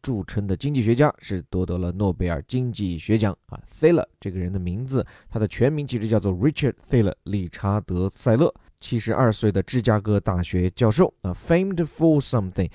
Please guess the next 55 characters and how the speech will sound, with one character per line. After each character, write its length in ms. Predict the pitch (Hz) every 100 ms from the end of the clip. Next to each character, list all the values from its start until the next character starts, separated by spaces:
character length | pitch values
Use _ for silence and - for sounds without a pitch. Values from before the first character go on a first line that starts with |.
| - -
你 80 | 123
看 160 | 151 -
紧 200 | 135 120
跟 180 | 165 180
在 140 | 175
名 240 | 131 147
字 100 | 175
后 160 | 170 151
面 160 | 143 127
这 100 | 135
部 140 | 117
分， 160 | 113 107
它 140 | 127
实 240 | - 120
际 120 | 120 123
上 160 | 123
是 180 | 107 113
一 80 | 110
个 80 | 120
插 420 | - 110 143 143
入 260 | 143 139 98
语 140 | 87
啊， 140 | - 90
就 100 | 107
是 140 | 107
对 160 | 113 104
Thaler 400 | - 160 151 117
这 160 | 123
个 100 | 95
人 360 | 82 87 120 156 -
做 240 | 139 107
一 120 | 90
个 140 | 92 104
介 240 | - 120
绍 160 | 101 113 -
啊。 120 | 104
如 120 | 127
果 120 | 147
是 120 | 139
一 40 | 156
个 100 | 147
比 140 | 143
较 100 | 143
完 340 | 117 110 131 175
整 160 | 123
的 120 | 104
语 120 | 98 110
法 200 | 98 87
结 180 | 95
构， 140 | 104 92
应 60 |
该 100 | 110
是 180 | 113 110 - - -
Thaler 340 | 170 175 131 -
who 420 | - - 190 208